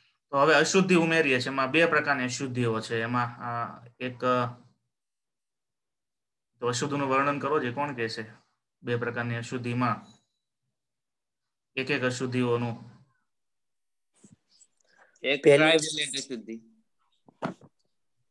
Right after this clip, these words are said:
Speaker 1: હા.
Speaker 2: હલો.
Speaker 1: હા, બોલ.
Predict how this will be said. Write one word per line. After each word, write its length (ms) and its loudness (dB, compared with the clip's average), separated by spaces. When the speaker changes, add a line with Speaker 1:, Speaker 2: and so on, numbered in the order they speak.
Speaker 1:
હા. 280 -12
Speaker 2:
હલો. 360 -4
Speaker 1:
હા, 100 2
બોલ. 180 0